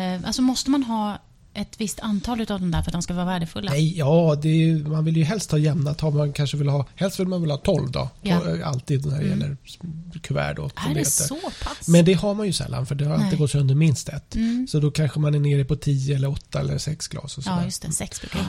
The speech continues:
Speaker 2: Men just
Speaker 1: dricka.
Speaker 2: de här rackarna är ju, eh, för de går också, du vet, du kan komplettera.
Speaker 1: Mm.
Speaker 2: De är, du behöver ju inte köpa alla på en gång, utan
Speaker 1: Nej.
Speaker 2: du kan köpa lite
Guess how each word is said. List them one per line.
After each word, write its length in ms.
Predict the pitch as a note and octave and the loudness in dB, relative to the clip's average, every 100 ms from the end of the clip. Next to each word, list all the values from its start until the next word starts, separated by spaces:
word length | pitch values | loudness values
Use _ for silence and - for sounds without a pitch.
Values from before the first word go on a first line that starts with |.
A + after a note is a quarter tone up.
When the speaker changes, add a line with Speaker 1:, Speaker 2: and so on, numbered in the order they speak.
| F#3+ | 0
Speaker 2:
Men 140 | E3+ | 4
just 180 | F#3 F#3 | 6 4
Speaker 1:
dricka. 100 | F#3+ | 2
Speaker 2:
de 60 | F3+ | 0
här 160 | F3+ | 2
rackarna 380 | F3+ E3 D3+ D3 | 0 -2 -2 -2
är 60 | D3 | 0
ju, 1120 | C#3+ D3 D3 C#3 C#3+ C#3 C#3 C3+ C3+ C3+ C#3 | 0 0 0 2 0 0 -2 -4 -4 -6 -6
eh, 40 | C#3 C#3+ C#3+ D3+ D#3 | -8 -8 -8 -8 -8
för 120 | - | 2
de 120 | D#3+ | 4
går 160 | D#3+ F#3 | 4 2
också, 240 | F#3 - | 0 -2
du 100 | E3 | 0
vet, 120 | E3 D#3+ | 0 -2
du 80 | D3+ | -4
kan 160 | D#3 | -4
komplettera. 760 | D#3 E3 E3 E3 A3 C3+ B2 C3+ - | -4 -4 -4 -4 -4 -4 -6 -8 -2
Speaker 1:
Mm. 260 | G3+ D#3+ | 2 4
Speaker 2:
De 80 | E3 D#3+ | 4 2
är, 40 | |
du 140 | D#3 D3+ | -2 -4
behöver 200 | D3+ D#3+ | -2 0
ju 60 | D#3+ | 0
inte 140 | D3+ | -2
köpa 260 | D3 C#3+ D3 | -4 -4 -2
alla 140 | C#3 | -2
på 120 | D3 | -2
en 140 | D3+ D3+ | 0 0
gång, 260 | D#3 C3+ | 0 -2
utan 160 | C3+ D3 | -4 -2
Speaker 1:
Nej. 100 | G#3 | 0
Speaker 2:
du 40 | |
kan 80 | D3 | 0
köpa 300 | C#3 C#3+ C#3+ | -2 -6 -4
lite 260 | C#3 - | -6 -6